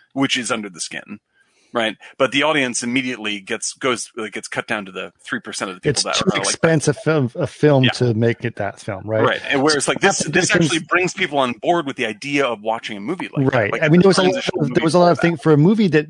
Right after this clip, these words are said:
Speaker 2: that really should stay more mysterious. There
Speaker 1: Right.
Speaker 2: was, like, there was a lot of, she looking at the, you know, the moss growing on the wall. She goes, "Like a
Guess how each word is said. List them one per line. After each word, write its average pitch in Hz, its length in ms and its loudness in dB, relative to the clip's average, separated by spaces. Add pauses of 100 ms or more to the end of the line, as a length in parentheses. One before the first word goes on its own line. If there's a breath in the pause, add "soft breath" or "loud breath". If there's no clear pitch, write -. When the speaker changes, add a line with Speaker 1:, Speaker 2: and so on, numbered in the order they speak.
(160)
Speaker 2:
that 139 160 2
really 160 300 6
should 139 260 -2
stay 147 240 2
more 127 260 4
mysterious. 120 800 2 (340)
There 131 100 4
Speaker 1:
Right. 127 60 2
Speaker 2:
was, 127 220 2 (140)
like, 135 240 4
there 139 100 2
was 131 140 4
a 151 40 0
lot 151 280 4
of, 147 240 -2
she 156 160 2
looking 139 380 2
at 123 100 2
the, 113 160 2
you 127 140 0
know, 110 120 2
the 104 120 -2
moss 113 360 4
growing 117 300 0
on 104 60 -2
the 104 60 -2
wall. 117 200 2
She - 120 -12
goes, 98 200 -6 (500 loud breath)
"Like 135 220 -4
a 101 100 -12